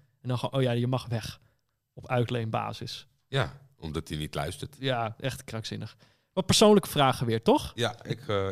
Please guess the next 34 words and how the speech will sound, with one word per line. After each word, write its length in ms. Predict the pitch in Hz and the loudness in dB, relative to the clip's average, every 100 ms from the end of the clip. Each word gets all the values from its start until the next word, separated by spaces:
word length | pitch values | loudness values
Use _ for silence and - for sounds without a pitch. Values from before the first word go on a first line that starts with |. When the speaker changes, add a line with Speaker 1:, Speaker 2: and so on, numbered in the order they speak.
| 98 | -6
Speaker 2:
ik 100 | - | -8
ga 240 | - 87 | -6 -4
weer, 400 | 82 82 80 80 | -4 -6 -6 -6
eh, 140 | 78 78 | -4 2
Speaker 1:
Waar 100 | 143 | 4
waren 240 | 143 139 | 6 4
we 60 | 131 | 2
gebleven? 500 | 131 123 127 117 101 | 4 6 6 6 2
Speaker 2:
een 120 | 92 | -2
bedrijf 460 | 85 87 87 87 | -4 -2 -2 -4
in 80 | 87 | -6
het 80 | 80 | -8
zonnetje 420 | - 78 73 - - | -8 -8 -8 -6 6
Speaker 1:
Oh 60 | |
Speaker 2:
zetten. 180 | 311 254 | 10 10
Speaker 1:
ja, 240 | 135 101 - - _ _ _ - | 8 2 -6 -16 _ _ _ -10
doen 160 | 160 185 | 0 4
we 60 | |
dat 140 | 185 190 | 4 4
eerst. 480 | 131 120 - - - | 2 0 -4 -8 -8
Speaker 2:
Ja, 380 | 92 92 127 175 156 - - | 0 2 4 0 -8 -18 -12
nou, 240 | 85 90 | -6 -6
dit, 380 | 73 107 92 87 | -4 -2 -2 -2
<clears throat> 0 | |
dit 120 | 95 | -4
wordt 180 | 101 104 | -2 -2
voor 120 | 101 | 0
jou, 240 | 98 110 107 | 0 0 0
denk 180 | 110 | 0
ik, 120 | 110 - | -2 -6
een 80 | - | -6
klein 320 | 123 151 160 | -4 -4 -2
beetje 260 | 127 - | -2 -2
abracadabra. 840 | - 104 - 95 78 85 113 135 | -2 -4 -2 -6 -4 -4 -4 -6